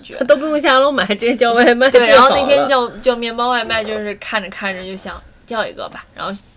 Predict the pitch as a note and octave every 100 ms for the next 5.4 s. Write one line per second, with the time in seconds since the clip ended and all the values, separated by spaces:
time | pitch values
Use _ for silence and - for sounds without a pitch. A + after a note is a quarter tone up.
0 | _ A#3 A3+ F3 G3 A3 G3 F3 F3+ -
1 | G3 B2+ A3 E3 F2 - - - - -
2 | D#3+ E3+ F3 F3+ F#3 _ - - F#3+ E3
3 | E3+ - - F3+ - F3 F#3+ - G#3 -
4 | F#3 E3+ F3 E3 - - - B4+ A#4 G#4+
5 | - G#3+ G3+ C#3